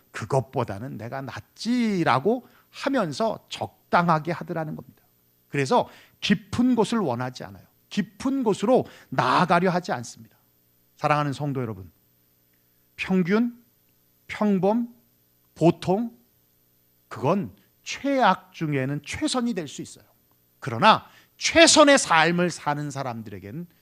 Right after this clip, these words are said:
최악의 결과물인 겁니다. 도토기 키재기라는 말이 있습니다. 서로 비슷한 수준의 별 볼 일 없는 사람들끼리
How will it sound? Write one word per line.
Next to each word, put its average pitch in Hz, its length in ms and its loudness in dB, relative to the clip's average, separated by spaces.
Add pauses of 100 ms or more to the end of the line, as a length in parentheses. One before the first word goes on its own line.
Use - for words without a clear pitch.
(120)
최악의 196 580 -6
결과물인 107 560 -14
겁니다. - 400 -20 (1400)
도토기 196 400 4
키재기라는 190 760 -2
말이 131 240 -2
있습니다. - 520 -10 (420)
서로 170 360 -4
비슷한 139 720 -4
수준의 123 600 -8
별 127 260 -2
볼 131 220 -2
일 127 120 -6
없는 110 300 -6
사람들끼리 104 800 -12